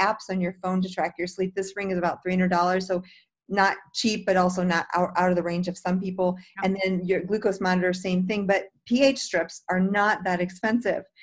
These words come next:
Speaker 2: Pennies.
Speaker 1: Tell us just a little bit about what people would look for if they're testing and kind of the ranges of optimal acidic versus, um, more alkaline.
Speaker 2: Yeah. So typically tell clients I want them to be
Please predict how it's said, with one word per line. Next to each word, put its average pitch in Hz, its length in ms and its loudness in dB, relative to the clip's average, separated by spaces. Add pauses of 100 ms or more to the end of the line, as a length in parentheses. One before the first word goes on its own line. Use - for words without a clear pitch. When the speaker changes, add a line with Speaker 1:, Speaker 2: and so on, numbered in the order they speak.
(180)
Speaker 2:
Pennies. 208 260 -2
Speaker 1:
Tell 277 100 2
us 466 140 2
just - 120 -14
a 254 60 8
little 240 180 8
bit 254 120 8
about 208 160 4
what 220 160 4
people 214 200 2
would 196 160 2
look 196 220 -2
for 214 100 -4
if 196 120 -6
they're 180 100 -2
testing 208 520 -2
and 185 160 -2
kind 190 140 -2
of 180 80 -2
the 175 80 0
ranges 190 440 -2
of 175 300 -2
optimal 185 580 -4
acidic 185 500 -2
versus, 180 520 -6
um, 165 300 -8 (420)
more 175 340 0
alkaline. 165 580 -4 (280)
Speaker 2:
Yeah. 202 340 -2
So 220 220 -4
typically 277 460 -6
tell 214 220 -2
clients 196 440 -4
I 190 60 0
want 190 240 -4
them 202 200 -4
to 190 100 -6
be 185 160 -8